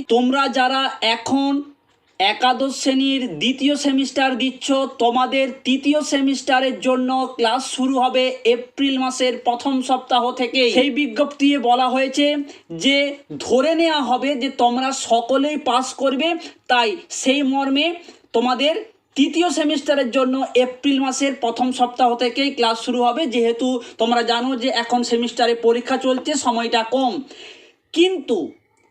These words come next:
কিন্তু সেই বিজ্ঞপ্তিতে বলা হয়েছে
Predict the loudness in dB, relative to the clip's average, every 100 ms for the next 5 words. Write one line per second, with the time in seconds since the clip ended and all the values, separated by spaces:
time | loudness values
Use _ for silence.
0 | _ -4 0 0 -2 -2 -2 -4 -12 -14
1 | -6 0 2 2 0 -2 -4 0 -2 0
2 | -2 -2 0 0 0 2 2 0 0 2
3 | 2